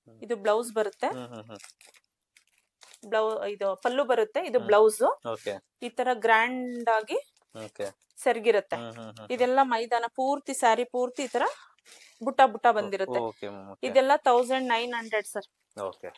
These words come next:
Speaker 2: ಇದೆಲ್ಲ ತೌಸಂಡ್ ನೈನ್ ಹಂಡ್ರೆಡ್ ಬರುತ್ತೆ. ಇದ್ರಲ್ಲಿ
Speaker 1: ಓಕೆ.
Speaker 2: ಕಲರ್ಸ್ ಗಳಿದೆ ನೋಡಿ
Speaker 1: ಹ್ಮ್,
Speaker 2: ಸರ್.
Speaker 1: ಹ್ಮ್. ಕಲರ್ಸ್.
Speaker 2: ಒಂದು.
Speaker 1: ಹ್ಮ್. ಓಕೆ.
Speaker 2: ನೋಡಿ ಸರ್, ಇದು ಬ್ಲಾಕ್ ಗೆ
Speaker 1: ಹ್ಮ್, ಹ್ಮ್,
Speaker 2: ಪಿಂಕ್
Speaker 1: ಹ್ಮ್.
Speaker 2: ಕಾಂಬಿನೇಷನ್, ಇದು
Speaker 1: ಓಕೆ,
Speaker 2: ರಾಮ
Speaker 1: ಚೆನ್ನಾಗಿದೆ.
Speaker 2: ಗ್ರೀನ್ ಗೆ ಬ್ಲೂ.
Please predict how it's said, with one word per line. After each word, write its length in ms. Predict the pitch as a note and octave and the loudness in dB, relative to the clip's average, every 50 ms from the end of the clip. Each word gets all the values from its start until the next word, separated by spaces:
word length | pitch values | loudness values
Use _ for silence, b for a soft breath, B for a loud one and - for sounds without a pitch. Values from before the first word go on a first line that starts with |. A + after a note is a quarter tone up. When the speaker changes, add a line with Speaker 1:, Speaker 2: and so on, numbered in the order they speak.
| _ - | _ -10
Speaker 2:
ಇದೆಲ್ಲ 200 | A#3 A3+ A#3+ B3 | -6 -4 -2 -2
ತೌಸಂಡ್ 420 | B3 - A#3+ A3+ A#3+ B3+ C4 C4 B3 | 0 2 2 2 2 2 0 0 0
ನೈನ್ 200 | A3+ A3+ A#3 B3 | -2 -2 -2 -4
ಹಂಡ್ರೆಡ್ 300 | A#3+ A#3 A3+ A3 G#3 F#3+ | -4 -4 -4 -4 -4 -2
ಬರುತ್ತೆ. 280 | G#3 G3+ G3 - B3 | -4 -4 -2 -2 -2
ಇದ್ರಲ್ಲಿ 260 | C#4 B3 A3+ B3+ C4 - | -2 -2 -4 -6 -4 -2
Speaker 1:
ಓಕೆ. 100 | - A3+ | 0 2
Speaker 2:
ಕಲರ್ಸ್ 320 | A3+ A3+ A#3 A#3 - - | 2 2 2 2 0 -4
ಗಳಿದೆ 300 | - A#3 G#3 G3+ F#3+ G3 | -4 -4 -4 -4 -4 -6
ನೋಡಿ 180 | G3 G3 F#3 - | -4 -4 -4 -4
Speaker 1:
ಹ್ಮ್, 80 | - | -4
Speaker 2:
ಸರ್. 100 | - F#3+ | -6 -12
Speaker 1:
ಹ್ಮ್. 1040 | F#3+ F#3+ - - - - - - - - - - - - - - - - - - - | -12 -14 -18 -20 -20 -20 -20 -20 -20 -18 -20 -20 -18 -12 -8 -6 -4 -2 -2 -2 -2
ಕಲರ್ಸ್. 460 | - A2 A2 A2+ A#2 G#2+ - - - G#2+ - - - _ - - - - - _ _ - _ - | -2 -2 0 0 0 0 -2 -6 -12 -12 -14 -16 -18 _ -12 -12 -12 -12 -16 _ _ -20 _ -14
Speaker 2:
ಒಂದು. 300 | G#3+ A3 G#3+ G#3+ G#3 G#3+ - _ - - - | -12 -12 -12 -12 -14 -16 -16 _ -20 -20 -16
Speaker 1:
ಹ್ಮ್. 460 | A2 G#2+ G#2+ G#2+ G#2 G#2 G2+ G2+ G2+ G2 - - - - - - - - - - - - - - - - - - - - - _ _ _ _ _ - A2 G#2 | -14 -14 -12 -12 -12 -14 -14 -14 -14 -12 -12 -10 -6 -4 -4 -4 -6 -8 -8 -8 -8 -8 -8 -12 -20 -14 -10 -8 -8 -8 -10 _ _ _ _ _ -20 -20 -20
ಓಕೆ. 280 | G2+ _ - - G#2 G2+ - - - - - _ | -20 _ -20 -20 -18 -18 -18 -18 -20 -20 -20 _
Speaker 2:
ನೋಡಿ 260 | - A3 G#3+ G3+ - - | -20 -18 -18 -16 -14 -14
ಸರ್, 280 | G#3 G#3 - - G#3+ | -12 -12 -10 -8 -6
ಇದು 180 | G#3+ G#3 A3+ A3 | -4 -4 -4 -4
ಬ್ಲಾಕ್ 440 | G3 G3 G#3+ G#3+ A3 A3+ - - A3+ | 0 4 4 6 6 4 2 -2 -6
ಗೆ 140 | G3 G3+ B3 | -6 -6 -8
Speaker 1:
ಹ್ಮ್, 340 | E4+ A#4+ - - B3 A#3+ - | -8 -8 -10 -12 -14 -14 -12
ಹ್ಮ್, 180 | A#3+ A#3 A3 A3 | -12 -14 -14 -10
Speaker 2:
ಪಿಂಕ್ 160 | C4 A#3+ A#3+ | -10 -10 -8
Speaker 1:
ಹ್ಮ್. 80 | A#3+ | -6
Speaker 2:
ಕಾಂಬಿನೇಷನ್, 680 | - A#3 A3 A3 G#3+ G#3 G#3 G#3 G#3 - - G#3 G#3 A3 B3 - - | -6 -6 -6 -6 -8 -12 -12 -14 -14 -14 -14 -12 -12 -12 -12 -12 -12
ಇದು 160 | A3 G#3+ A3+ | -10 -6 -4
Speaker 1:
ಓಕೆ, 80 | A3+ A3 | -2 -2
Speaker 2:
ರಾಮ 120 | G#3+ G#3 | 0 -2
Speaker 1:
ಚೆನ್ನಾಗಿದೆ. 380 | G#3+ G#3+ A3+ A#3 A3+ G#3+ G#3+ A3 | -2 -2 -2 -2 -2 -2 -2 -2
Speaker 2:
ಗ್ರೀನ್ 200 | A3 - A3 G#3+ | -2 -4 -6 -4
ಗೆ 160 | - A3+ A3+ | -2 -2 -2
ಬ್ಲೂ. 240 | G#3 F#3+ G3+ G#3+ | -2 -2 -2 -2